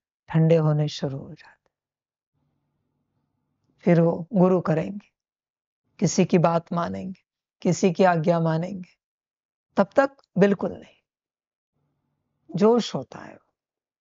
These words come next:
समझ की बात है। उसके बाद भी कितना मानेंगे guarantee नहीं अभी इस घोर कलयुग में। तो बुद्धि के vision को लेकर आत्मा परेशान हो रही है,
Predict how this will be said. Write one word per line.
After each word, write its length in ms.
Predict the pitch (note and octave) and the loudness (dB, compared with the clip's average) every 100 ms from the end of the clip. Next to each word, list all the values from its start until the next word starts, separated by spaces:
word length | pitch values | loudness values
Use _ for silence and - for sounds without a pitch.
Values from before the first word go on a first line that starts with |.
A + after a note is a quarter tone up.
| _ _ _ _ _ _ _ _ _ _ _ _ _ _ _ _ _ _ - | _ _ _ _ _ _ _ _ _ _ _ _ _ _ _ _ _ _ -14
समझ 380 | - - F3+ - | -8 -8 -8 -2
की 120 | F3 | -2
बात 340 | C#3 B2 - | -2 -6 -12
है। 240 | G#3 D3 D#3 _ _ _ - | -18 -18 -20 _ _ _ -10
उसके 220 | - F#3+ | 0 2
बाद 300 | F#3+ G#3+ A#3+ | 4 4 2
भी 120 | B3+ | 4
कितना 380 | B3 A3 A3+ A#3 | 4 4 4 4
मानेंगे 440 | A3+ A3+ A#3 A#3 | 4 4 4 4
guarantee 460 | G#3+ G3 G3+ F#3+ G3 | 4 4 2 0 -2
नहीं 320 | G#3 G3 D3+ - _ - | -2 -8 -10 -14 _ -4
अभी 260 | E3+ F3 | 2 4
इस 320 | F3+ F3 - - _ - | 4 0 -12 -16 _ 0
घोर 220 | E3+ F#3+ | 2 4
कलयुग 440 | F3+ E3 E3+ F#3 E3+ | 2 2 0 -2 -10
में। 180 | D#3+ - _ _ _ _ _ _ _ _ _ _ - - | -14 -16 _ _ _ _ _ _ _ _ _ _ -20 -2
तो 80 | C4 | 4
बुद्धि 340 | G#3+ F3 C#4 | 4 6 4
के 160 | D4+ F4 | 4 4
vision 420 | C#4+ C#4 C#4+ C#4+ | 4 4 4 6
को 120 | C#4+ | 6
लेकर 340 | C4 B3 B3 B3 | 6 4 4 2
आत्मा 340 | F#3 - F3+ | 2 0 2
परेशान 480 | F#3 G3+ F#3 G#3+ A#3 | 2 2 2 0 2
हो 140 | A#3 | 2
रही 140 | B3 | 0
है, 80 | C4+ | -2